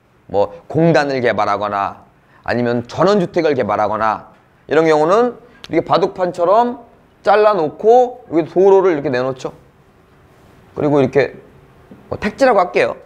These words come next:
일, 이, 삼, 사, 오, 육, 칠. 이거는 지목상 도로든 현황이 도로든 도로긴 도로입니다. 이 사람들이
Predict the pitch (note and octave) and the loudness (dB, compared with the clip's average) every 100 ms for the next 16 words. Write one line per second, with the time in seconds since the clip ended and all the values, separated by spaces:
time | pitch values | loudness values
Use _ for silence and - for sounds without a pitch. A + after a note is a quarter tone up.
0 | _ D3 D3 D3 D3 F#3 A3+ A#3+ A#3 - | _ -4 -2 -2 0 0 0 -2 -8 -20
1 | - C3 B2+ B2+ B2+ C3 F3+ G3+ A3+ A#3 | -4 -2 0 0 -2 -2 2 4 2 -2
2 | - - A#2 A#2+ A#2+ A#2+ C3 F#3+ A3 - | -14 -2 4 6 6 6 6 4 2 -6
3 | - - - B3+ F#3 - - - _ _ | -20 -16 0 2 2 -2 -20 -20 _ _
4 | _ _ _ _ _ _ _ _ - - | _ _ _ _ _ _ _ _ -12 0
5 | D3+ F3+ F#3+ - - - F#3+ G3+ - A3 | 2 2 0 -4 -18 -2 2 2 2 0
6 | G3+ - D#3+ F3+ E3+ G3+ B3 B3 - - | 0 0 2 4 2 2 0 -2 -10 -10
7 | - A#3+ A#3 G#3+ G#3+ F3 E3 E3 G#3 - | 0 2 2 2 0 2 2 2 2 0
8 | D3+ E3 F#3+ D3+ C#3 B2 G#2+ E2+ - - | 0 2 2 2 2 2 -2 -6 -8 -16
9 | - C3 D3+ C#3+ C#3 | -12 -2 0 0 -4